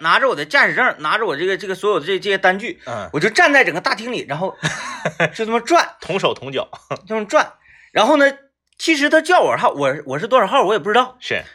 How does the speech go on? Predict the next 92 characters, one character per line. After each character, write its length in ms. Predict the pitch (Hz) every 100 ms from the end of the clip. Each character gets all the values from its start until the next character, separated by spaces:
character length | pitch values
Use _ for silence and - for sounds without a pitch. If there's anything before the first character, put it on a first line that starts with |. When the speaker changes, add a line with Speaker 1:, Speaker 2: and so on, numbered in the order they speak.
| _ _
Speaker 1:
我， 140 | 139
我， 260 | 175 160 175
我 80 | 190
进 120 | 277
去 20 |
我 120 | 277 269
等 300 | 262 165 131
着 80 |
吧。 300 | 190 262 - -
Speaker 2:
都 80 | 190
已 60 |
经 80 | 180
喊 180 | 160 202
你 60 |
号 160 | 147 139
了。 60 | -
Speaker 1:
啊， 160 | 175
然 120 | 170 202
后 80 |
就 80 | 285
喊 220 | - 214
我 80 | 247
号， 260 | 180 214 - _
因 100 | 180
为 60 | 240
我 60 | 247
在 120 | 190
这 100 | 170
看， 260 | - 269
我 120 | 151 160
是 60 |
看 220 | 185 277
有 80 | 208
没 100 | 151
有 120 | 240
那 120 | 185 214
个 140 | 214 - _ _ -
标 180 | 214
牌 240 | - 120 131
啊， 100 | 180
写 260 | 190 110
着 140 | 87 151
我 120 | 127
应 120 | 98
该 140 | 135 147
怎 160 | 98
么， 140 | 92 104
怎 120 | 92
么 120 | 92
做 200 | - 202
呀。 140 | 147 113
Speaker 2:
嗯， 120 | 110
嗯， 20 | 101
嗯。 100 | 95
Speaker 1:
因 80 | 196
为 60 |
我 60 | 139
不 60 |
太 140 | 151 196
清 200 | 196 202
楚， 140 | 151
因 140 | 104 135
为 60 |
从 180 | 131 156
来 120 | 202
没 140 | 180 151
违 60 |
过 180 | - 135
章 200 | 147 175
也。 160 | 175 - - -
Speaker 2:
嗯。 200 | 117 80
Speaker 1:
啊， 260 | 101 104 - _ _
然 120 | 95
后 320 | 196 190 - _ _ _ _ - - -
那 100 | 156
人 200 | 135 147
一 80 | 165
个 80 |
劲 80 | 247
儿 60 | -
摁， 240 | 175 135
一 80 | 123
个 60 | 220
劲 100 | 247
儿 100 | 143
摁 120 | 113
多 100 | 143
少 60 | 117
号， 100 | 110
多 100 | 131
少 80 |
号， 280 | 104 143 -